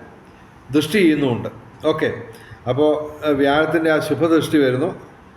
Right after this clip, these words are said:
അതുകൊണ്ട് ഈ പതിനൊന്നാം ഭാവത്തിൽ, ആ, ലാഭ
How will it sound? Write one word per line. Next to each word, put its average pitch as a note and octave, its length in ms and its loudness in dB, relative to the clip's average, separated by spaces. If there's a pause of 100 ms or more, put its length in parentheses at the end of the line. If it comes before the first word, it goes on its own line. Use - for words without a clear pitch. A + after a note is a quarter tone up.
അതുകൊണ്ട് E3 360 2
ഈ D#3+ 160 6
പതിനൊന്നാം D3+ 400 0
ഭാവത്തിൽ, C#3+ 420 0 (680)
ആ, - 20 2 (1300)
ലാഭ C#3+ 240 2